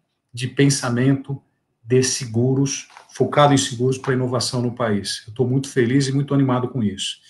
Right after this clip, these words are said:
Muito obrigado a todos e queria passar a, a palavra ao Gésner pro encerramento do evento. E faremos outro, outro pra responder as perguntas, viu, Gésner? Que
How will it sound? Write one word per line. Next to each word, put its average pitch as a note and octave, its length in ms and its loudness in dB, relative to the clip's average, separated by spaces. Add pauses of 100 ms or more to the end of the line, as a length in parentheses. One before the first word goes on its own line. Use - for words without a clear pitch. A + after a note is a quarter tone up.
(380)
Muito D3 200 4
obrigado B2+ 360 6
a A#2 60 6
todos C#3 360 2
e C#3 60 -4
queria C#3+ 180 -2
passar B2+ 640 0
a, A#2+ 320 -6
a A2 40 -6
palavra A#2 500 2
ao A#2+ 180 -2
Gésner A#2 460 0
pro B2+ 120 -6
encerramento A2 600 0
do B2 60 2
evento. G#2+ 380 0 (460)
E B2+ 60 0
faremos D#3 440 6
outro, D#3 280 4
outro D#3+ 180 -2 (100)
pra C#3+ 120 0
responder C#3+ 280 0
as C#3 60 0
perguntas, A2 480 -4
viu, A2+ 100 -2
Gésner? F#2 360 -10 (100)
Que - 140 -20